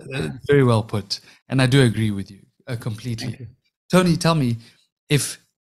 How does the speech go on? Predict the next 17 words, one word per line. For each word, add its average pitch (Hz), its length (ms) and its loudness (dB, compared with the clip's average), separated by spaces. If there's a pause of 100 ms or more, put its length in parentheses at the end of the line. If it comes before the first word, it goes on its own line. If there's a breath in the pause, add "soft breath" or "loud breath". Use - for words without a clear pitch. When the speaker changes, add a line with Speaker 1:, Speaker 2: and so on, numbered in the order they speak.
(400)
Speaker 1:
your 143 240 4
theory 180 280 4
of 151 100 0
consciousness, 113 840 -2
I 110 40 -4
mean, 113 140 0
consciousness 135 640 -2
is 110 120 -6
all 139 180 0
that 127 180 -2
there 107 140 -4
is, 98 340 -4 (400 soft breath)
this - 240 -6
unbound 120 560 -2
ocean 127 360 -2
of 110 100 -6
consciousness, 101 800 -6